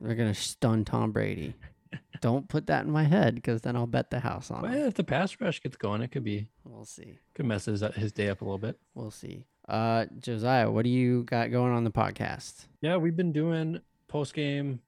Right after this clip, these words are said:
Speaker 2: for most Vikings games, like, usually after either being at the game or just, um, calling in my buddy that has season tickets with me, just a quick, you know, twenty minutes, how we feel and
Speaker 1: Yeah.
Speaker 2: everything. Get the instant reactions, you know, the,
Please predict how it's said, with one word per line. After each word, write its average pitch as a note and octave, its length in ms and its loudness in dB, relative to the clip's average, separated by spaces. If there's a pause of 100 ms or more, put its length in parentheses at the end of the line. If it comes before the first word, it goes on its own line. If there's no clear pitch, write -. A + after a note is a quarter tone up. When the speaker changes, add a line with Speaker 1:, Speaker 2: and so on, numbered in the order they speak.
(140)
Speaker 2:
for C#3 140 -4
most B2 260 -2
Vikings B2 420 -4
games, A#2+ 800 -4 (160)
like, G#2+ 180 -6
usually A2+ 280 0
after G2+ 500 0 (140)
either G2 240 2
being G2 160 0
at G2+ 120 -2
the G2+ 80 -4
game G2 300 -2
or F#2 100 -2
just, - 320 -12
um, G#2 400 -2 (140)
calling G2 300 -2
in G2+ 140 -2
my G2 100 -2
buddy G2+ 240 0
that G2+ 140 0
has F#2+ 120 -4
season G#2 220 -6
tickets G#2 360 -4
with A2+ 180 -4
me, G#2 160 -2
just G#2 200 -6
a - 80 -20
quick, A2 200 -4 (140)
you G#2+ 80 -2
know, G#2 200 -4
twenty G#2+ 240 -2
minutes, G#2 280 -2
how G2+ 120 0
we G2+ 80 -2
feel G#2 260 -2
and G#2 80 -2
Speaker 1:
Yeah. G#2 60 -2
Speaker 2:
everything. G#2 440 -2 (360)
Get A2+ 120 -4
the - 80 -2
instant G#2+ 360 -2
reactions, G#2 560 0
you G#2+ 60 -4
know, G2 200 -4
the, G2+ 280 -4